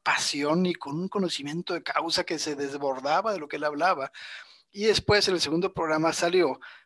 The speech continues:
pues porque él había vivido en, en Saltillo y conocía hasta las privadas y en qué parte de la ciudad del lado poniente del pueblo de San Esteban estaban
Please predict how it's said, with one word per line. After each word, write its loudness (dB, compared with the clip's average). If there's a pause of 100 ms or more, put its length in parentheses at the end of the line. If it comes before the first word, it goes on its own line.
pues 2
porque 0
él 2
había 0
vivido -2
en, -8
en -12
Saltillo 0
y 0
conocía 0
hasta 2
las -2
privadas 4
y -4
en -4
qué 0
parte 2
de 2
la 2
ciudad 2
del 0
lado 4
poniente 0
del -4
pueblo -2
de 0
San -2
Esteban 0
estaban -4